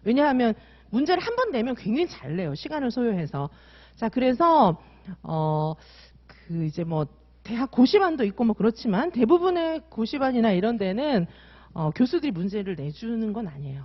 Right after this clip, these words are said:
그냥 선배들을 하고 자치적으로 운영하기 때문에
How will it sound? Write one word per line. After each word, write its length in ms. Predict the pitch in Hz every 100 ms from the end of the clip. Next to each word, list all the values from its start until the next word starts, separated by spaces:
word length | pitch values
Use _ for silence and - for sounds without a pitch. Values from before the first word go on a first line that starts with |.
| -
그냥 160 | 160 165
선배들을 600 | 240 403 403 311 214 196
하고 140 | 196 165
자치적으로 640 | - - 320 277 208 180
운영하기 440 | 170 180 269 320
때문에 540 | - 196 165 208 277